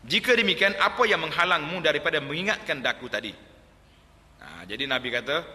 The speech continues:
"Kenapa kamu tak tegur?" Nah, hadis ini tanda riwayat Abu Daud dan Ibnu Hibban. Kata Syekh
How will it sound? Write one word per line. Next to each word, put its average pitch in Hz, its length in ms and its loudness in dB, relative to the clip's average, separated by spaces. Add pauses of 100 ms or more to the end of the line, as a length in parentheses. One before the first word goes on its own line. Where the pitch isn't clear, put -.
(420)
"Kenapa 151 240 0
kamu 131 240 -2
tak - 160 -6
tegur?" 226 320 2 (1120)
Nah, - 400 -16
hadis 135 240 2
ini 185 140 2
tanda 110 320 0
riwayat 143 340 4
Abu 135 160 -2
Daud 214 240 6 (960)
dan 160 320 2
Ibnu 139 320 -4
Hibban. 117 400 2 (1040)
Kata 131 320 0
Syekh 151 160 2